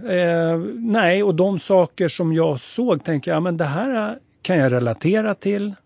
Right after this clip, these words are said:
Eh, naturligtvis har jag haft tankar när jag var liten också, som jag inte uppfattat att de har varit djupare hos honom. Han hade en, en tuff tid när han var,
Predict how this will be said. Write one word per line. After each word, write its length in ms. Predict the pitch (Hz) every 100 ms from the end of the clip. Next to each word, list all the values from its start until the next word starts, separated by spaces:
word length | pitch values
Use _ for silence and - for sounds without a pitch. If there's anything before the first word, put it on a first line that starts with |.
| _ -
Eh, 440 | 123 123 113 110 120 127
naturligtvis 580 | 143 131 - 131 139 131
har 80 | 127
jag 60 | 107
haft 440 | 113 180 - - 214
tankar 360 | 190 165 127 151
när 100 | 131
jag 100 | 135
var 80 | 185
liten 500 | 202 147 - 135 139
också, 500 | 190 - - 185 113 - - - _
som 240 | - 147
jag 220 | 139 135 139
inte 300 | 120 110 226
uppfattat 520 | 240 - 143 135 -
att 120 | 123 -
de 200 | 131 120
har 120 | 127
varit 360 | 117 113 110 -
djupare 560 | 120 151 139 - 151
hos 140 | 233 220
honom. 420 | 208 135 156 160
Han 160 | 156 165
hade 240 | 175 170
en, 260 | 170 170 156 _ _ - - _ -
en 120 | 156
tuff 260 | 170 185
tid 220 | - 170 156
när 80 | 151
han 120 | 143
var, 200 | 139